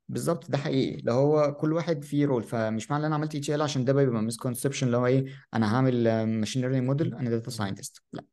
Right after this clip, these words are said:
Speaker 2: مم.
Speaker 1: كل، كل واحد بيبقى ليه سكوب كبير، يعني، سكوب بيبقى فيه تاسكس معينة.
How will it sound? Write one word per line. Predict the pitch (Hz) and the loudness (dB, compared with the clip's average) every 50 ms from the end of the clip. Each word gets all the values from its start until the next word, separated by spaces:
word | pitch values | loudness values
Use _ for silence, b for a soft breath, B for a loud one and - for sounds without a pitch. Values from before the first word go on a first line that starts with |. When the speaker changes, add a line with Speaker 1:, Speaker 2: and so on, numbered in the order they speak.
| _ _ _ | _ _ _
Speaker 2:
مم. | 123 113 | -16 0
Speaker 1:
كل، | 107 170 190 175 139 127 127 | 2 2 4 6 4 2 2
كل | - 156 165 | 2 0 2
واحد | 160 156 165 156 | 2 2 2 2
بيبقى | 143 131 120 113 | 2 2 4 4
ليه | 120 139 156 151 143 | 2 2 2 2 0
سكوب | - - - 151 147 147 147 | -4 -2 -2 -2 -2 -2 -6
كبير، | - 127 135 139 | -6 -4 -2 -2
يعني، | 139 - - - - | -2 -2 -4 -4 -6
سكوب | - - - 151 160 165 165 - | -8 -2 2 2 2 2 0 -4
بيبقى | 147 139 - - | -4 -4 -4 -4
فيه | - - 127 | -2 -4 -2
تاسكس | 131 127 123 - - - - | -2 -2 -2 -2 -6 -6 -4
معينة. | 113 - 71 62 135 | -2 -2 -2 -4 -6